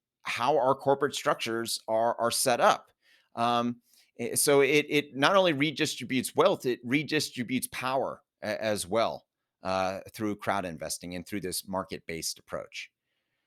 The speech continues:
So, um, that's, that's all I'm gonna be talking about for, for today.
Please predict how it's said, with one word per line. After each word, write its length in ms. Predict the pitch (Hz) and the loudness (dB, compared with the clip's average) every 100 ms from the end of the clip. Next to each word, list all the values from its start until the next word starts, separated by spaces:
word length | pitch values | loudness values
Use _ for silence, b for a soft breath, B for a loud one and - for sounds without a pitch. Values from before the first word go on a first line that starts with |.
| _ _ _ _ _ _ | _ _ _ _ _ _
So, 400 | - 127 120 117 | -2 4 6 6
um, 500 | 117 117 117 113 113 107 b b b - - - | 6 6 6 4 0 -8 b b b -10 -8 0
that's, 220 | 123 139 | 0 2
that's 260 | - 180 180 | 8 8 10
all 200 | 175 175 | 10 10
I'm 80 | 165 | 10
gonna 160 | 156 | 6
be 80 | 147 | 6
talking 320 | 147 143 151 | 6 4 4
about 260 | 143 139 98 | 4 4 4
for, 340 | - 139 135 | 4 6 6
for 200 | - 123 | 4 0
today. 640 | 120 135 110 95 92 123 | 2 2 2 2 -2 -6